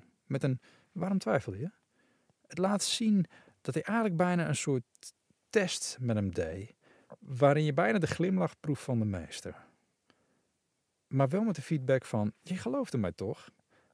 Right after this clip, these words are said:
Waarom bleef je niet gewoon vertrouwen dat ik niet zomaar een woord spreek, maar dat dit woord ook de garantie is dat het mogelijk is en blijft?"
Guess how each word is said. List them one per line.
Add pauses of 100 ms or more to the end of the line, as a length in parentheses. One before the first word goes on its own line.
(160)
Waarom
bleef
je
niet
gewoon
vertrouwen
dat
ik (200)
niet
zomaar
een
woord
spreek, (400)
maar
dat
dit
woord
ook
de
garantie
is
dat
het
mogelijk
is
en
blijft?"